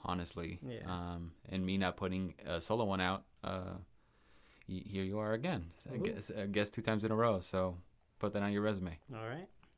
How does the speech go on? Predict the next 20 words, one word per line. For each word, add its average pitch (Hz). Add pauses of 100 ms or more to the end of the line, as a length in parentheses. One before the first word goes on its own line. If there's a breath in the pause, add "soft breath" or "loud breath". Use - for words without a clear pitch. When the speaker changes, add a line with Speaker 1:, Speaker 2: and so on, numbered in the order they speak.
Speaker 2:
One 131
Speaker 1:
Um, -
Speaker 2:
more 170
and 147
we'll 131
be 131
tying 127
with 127
the 123
Lakers 147
streak. -
<laughs> -
Speaker 1:
Yeah, 87 (340)
unless 95
they 95
lose 95
another 90
one. 87 (140)
Speaker 2:
<laughs> -
Yeah, 180